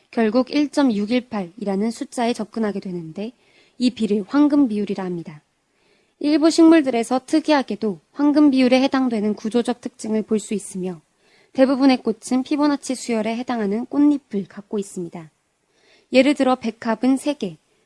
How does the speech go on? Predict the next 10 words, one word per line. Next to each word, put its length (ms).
노란 300
제비꽃은 680
다섯 400
개, 180
참제비꽃갈은 1000
여덟 340
개, 220
데이지는 540
열세 360
개, 200